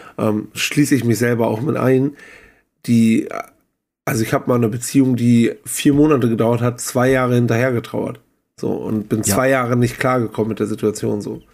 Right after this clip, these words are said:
Speaker 1: Ich glaub sogar länger, ehrlich gesagt. Also das war gefühlt eine Ewigkeit.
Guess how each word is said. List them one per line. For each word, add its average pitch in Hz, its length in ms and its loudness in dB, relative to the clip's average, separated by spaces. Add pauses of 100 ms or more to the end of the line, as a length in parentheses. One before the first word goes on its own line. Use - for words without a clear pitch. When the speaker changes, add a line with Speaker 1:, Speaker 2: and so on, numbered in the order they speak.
(400)
Speaker 1:
Ich - 80 -20
glaub - 180 -8
sogar 90 220 -4
länger, 92 480 -2
ehrlich 92 260 -10
gesagt. 98 340 -8
Also 98 200 -2
das 98 120 -2
war 95 320 2
gefühlt 107 480 0
eine 98 120 -4
Ewigkeit. 101 840 -4